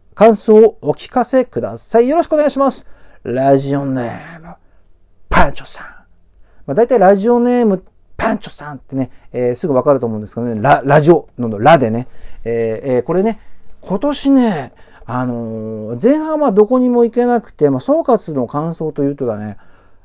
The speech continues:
他のラジオ番組でも言ったんだけども、後半こう神社をね、えー、まあ、巡る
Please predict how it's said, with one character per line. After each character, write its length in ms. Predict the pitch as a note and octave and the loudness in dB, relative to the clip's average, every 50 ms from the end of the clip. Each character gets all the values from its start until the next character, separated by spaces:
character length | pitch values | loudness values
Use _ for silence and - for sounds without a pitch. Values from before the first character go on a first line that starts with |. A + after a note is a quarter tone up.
| - - _ - | -20 -20 _ -4
他 240 | - F#3 G#3 D#4 D#4+ | -2 2 4 4 4
の 100 | D#4 D4+ | 6 6
ラ 140 | D4 C#4 | 4 4
ジ 120 | A#3+ B3+ C#4 | 4 4 2
オ 60 | C4+ | 2
番 220 | C4 C4+ C4+ A#3 | 2 2 2 2
組 140 | F#3 C#3+ B2+ | 0 0 -2
で 80 | A#2+ A#2 | -2 -2
も 80 | A#2 | -2
言 100 | A#2 A2+ | -4 -6
っ 20 | A2 | -4
た 160 | - D#3 D#3 | -4 -4 -2
ん 60 | C#3+ | -2
だ 80 | B2+ A2+ | -2 -4
け 80 | A2+ | -4
ど 100 | A2+ A#2 | -6 -8
も、 320 | A#2 A#2 A#2 A#2 A2 G#2+ - - - - _ _ _ _ | -8 -8 -8 -8 -8 -10 -12 -18 -20 -20 _ _ _ _
後 240 | - - E4+ F4 E4+ | -4 2 2 2 2
半 340 | - E4+ E4+ D#4 D#4 D4 C4 | 2 0 0 0 0 -2 -4
こ 220 | - C4+ B3+ A#3 | -2 2 2 4
う 100 | E3+ C#3+ | 4 2
神 340 | C3+ - C#4 E4 F#4 F#4 E4+ | 0 -2 -4 -4 -2 -4 -4
社 140 | C4 G#3 C#3 | -4 -4 -6
を 40 | A2+ | -6
ね、 300 | G#2+ A2 B2 C3+ C#3+ - - _ - - - - - - - | -6 -8 -8 -8 -8 -10 -14 _ -20 -20 -20 -20 -20 -18 -10
え 960 | - A2 A2+ A2+ A2+ A2+ A2+ A2+ A2 A2 A2 A2 A2 G#2+ G#2 - G1+ G1+ G1+ - | -6 -4 -4 -4 -4 -4 -6 -6 -8 -10 -10 -10 -12 -14 -14 -14 -16 -16 -18 -20
ー、 240 | _ _ _ - | _ _ _ -2
ま 180 | F3+ A3 G3+ D3+ | 0 2 2 2
あ、 120 | A2+ - - - - - - - _ _ _ _ _ _ - _ _ _ - - - - - | 0 -4 -10 -18 -20 -20 -20 -20 _ _ _ _ _ _ -20 _ _ _ -20 -20 -20 -18 -10
巡 440 | - B2+ C3 D3+ E3 D#3+ A3+ C4 C#4 | -6 -2 0 0 2 4 4 2 2
る 60 | - | 0